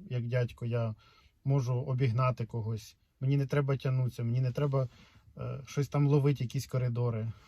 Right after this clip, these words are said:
Все, мені цього достатньо. Я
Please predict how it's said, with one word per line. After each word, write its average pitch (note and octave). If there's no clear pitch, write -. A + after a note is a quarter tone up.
Все, C3
мені C#3+
цього B2+
достатньо. C3
Я C3